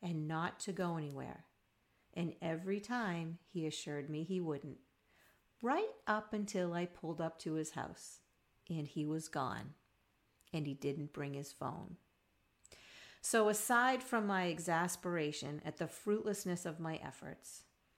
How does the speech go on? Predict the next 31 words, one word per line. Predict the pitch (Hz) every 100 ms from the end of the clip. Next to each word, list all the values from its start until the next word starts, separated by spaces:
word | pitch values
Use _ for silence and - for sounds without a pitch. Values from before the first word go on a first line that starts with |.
| _ _ -
I |
knew | 160 156
I | 170
had | 202 233
the | 254
G | 254 269
P | 262 247
S | 165 147 - - - _
and | - 165
I | 151
knew | 143 151
I | 147
had | 180 208
time, | 208 240 175 131 160 - _ _ -
so | - 165
I | 180
tracked | - 277 311
him. | - - - _ _ _ _ _ -
And | 170
where | 160 156
was | 151 151 156
he? | 233 294 - _ _ _ _ _ - _ -
Well, | 240
he | 240
was | 269 269
at | 277 285
Walmart, | 294 294 202 147 147 - _ _ _ _ -
probably | - 254 285 254 185 175 175
buying | 165 147 151 180 202
golf | 240 240 -
balls. | - - - 170 -